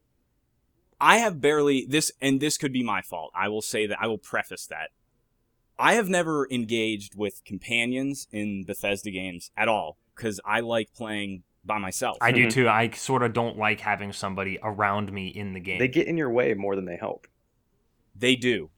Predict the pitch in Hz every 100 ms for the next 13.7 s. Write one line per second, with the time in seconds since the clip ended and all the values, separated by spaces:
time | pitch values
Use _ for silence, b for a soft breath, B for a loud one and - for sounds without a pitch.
0 | - 117 113 101 - _ _ 101 110 -
1 | - - 135 147 151 147 147 131 131 131
2 | 120 110 101 110 107 110 104 - 110 110
3 | 101 101 98 92 95 95 95 95 90 82
4 | 80 101 98 107 95 - _ _ 123 127
5 | 139 127 123 120 - 90 82 76 - _
6 | _ _ 135 123 87 _ _ - 117 113
7 | 123 143 135 156 131 135 131 120 110 98
8 | 113 - 101 90 85 85 _ _ 110 117
9 | 117 127 117 113 101 95 - - 95 -
10 | 92 82 104 143 147 120 113 98 101 101
11 | 95 - 92 101 95 90 92 95 90 87
12 | 85 82 80 - 80 92 98 92 _ -
13 | 101 95 90 85 85 76